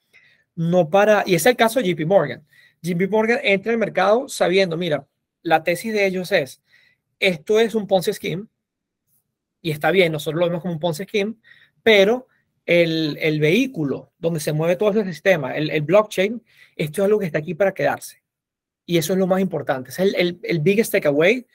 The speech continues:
que tú puedes tener cuando hablas con un, con un, con un inversor institucional. Quizás no sean un, un hardcore believer de, de, de cripto,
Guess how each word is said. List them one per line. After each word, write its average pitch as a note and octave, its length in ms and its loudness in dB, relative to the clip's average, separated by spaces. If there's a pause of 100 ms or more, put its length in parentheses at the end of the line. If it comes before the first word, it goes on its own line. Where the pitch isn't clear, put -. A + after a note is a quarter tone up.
(360)
que E3 180 0
tú D#3 180 -4
puedes F3 220 0
tener D#3+ 260 0
cuando D#3+ 260 0
hablas D#3 200 0
con E3+ 140 -2
un, E3+ 180 -4
con D#3 160 -2
un, D3 300 0
con D3+ 180 -2
un D#3 400 -2
inversor E3 460 0
institucional. D3+ 640 -4 (380)
Quizás B3 340 4
no D4 140 2
sean D4 260 2
un, C4+ 260 -2
un A3 280 2
hardcore A3+ 600 4
believer F#3+ 560 2 (440)
de, E3+ 520 4
de, D#3 460 0
de D#3 220 0
cripto, - 440 -2